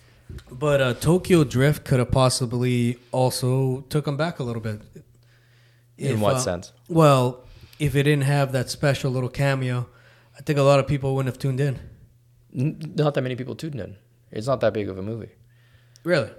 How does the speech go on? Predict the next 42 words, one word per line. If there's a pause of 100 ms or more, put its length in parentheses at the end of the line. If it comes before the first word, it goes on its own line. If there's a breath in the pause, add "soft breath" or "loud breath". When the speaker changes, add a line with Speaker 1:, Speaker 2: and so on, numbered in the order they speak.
Speaker 1:
Huh. (200)
Speaker 2:
Yeah. (800 soft breath)
Speaker 1:
First
time
I'm
learning
this.
All
right.
Speaker 2:
Yeah,
it
was
just,
uh,
through
word
of
mouth,
uh,
once
it
got
released
on
D
V
D,
that
Tokyo
Drift
became
a
success.
Speaker 1:
Okay,
so
it
was
more
of
a
success
story